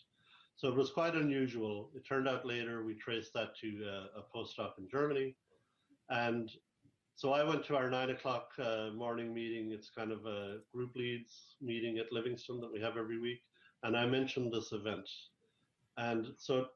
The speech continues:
at that stage, it was a curiosity. We didn't know if there was something going on, if somebody had made an injection and it had been, you know, picked up. There was a, a paucity of information.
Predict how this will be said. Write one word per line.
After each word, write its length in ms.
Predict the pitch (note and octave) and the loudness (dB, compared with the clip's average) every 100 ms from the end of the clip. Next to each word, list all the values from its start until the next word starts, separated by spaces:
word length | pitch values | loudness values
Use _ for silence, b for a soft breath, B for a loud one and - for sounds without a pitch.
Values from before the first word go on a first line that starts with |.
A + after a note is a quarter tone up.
| - | -4
at 120 | C3 | 0
that 180 | D#3+ F3 | 0 0
stage, 340 | - E3 C#3+ | 0 4 4
it 100 | C#3+ | 2
was 160 | C#3+ A2 | -4 -4
a 60 | A2+ | -6
curiosity. 880 | - C#3 C3 B2+ B2 - C3+ C3 B2 | -6 0 2 2 2 -2 -4 -4 -4
We 100 | A2+ | -6
didn't 260 | A2+ B2 B2 | -6 -6 -4
know 380 | A#2+ A#2 A#2+ A2 | -4 -2 -4 -6
if 40 | - | -6
there 120 | A2+ | -4
was 200 | G#2+ - | -4 -4
something 280 | A#2+ A2+ A#2 | -6 -4 -2
going 280 | A2+ A2 A2 | 0 0 2
on, 200 | A2 A2 | 0 0
if 120 | G#2+ | -4
somebody 280 | A#2+ A2+ G#2+ | -4 -4 -2
had 200 | A2 A2 | -2 0
made 220 | A2+ A2+ | 0 2
an 120 | A2 | 0
injection 640 | G#2 G2+ A#2 - - A#2 G#2+ | -2 -2 -4 -4 -6 -6 -6
and 120 | G2+ | -6
it 80 | G2 | -10
had 120 | G#2+ - | -12 -8
been, 200 | G#2+ G#2 G#2 _ _ _ - | -6 -6 -10 _ _ _ -4
you 80 | |
know, 80 | G#2+ G#2 | -4 -2
picked 220 | A#2+ - | -6 -2
up. 180 | C3 B2+ - _ b b b _ | -2 -2 -4 _ b b b _
There 80 | B2+ | 2
was 400 | B2 A#2+ G#2+ - - _ - | 4 4 2 -6 -16 _ 0
a, 40 | |
a 460 | A2 G#2+ G#2+ A2 G#2+ - | 2 2 0 -2 -4 -2
paucity 440 | D3 C3+ C3 B2+ A2+ | 2 4 2 0 2
of 100 | A2 | 2
information. 640 | G#2 - G#2 G2 - F#2+ | -2 -2 -4 -4 -6 -12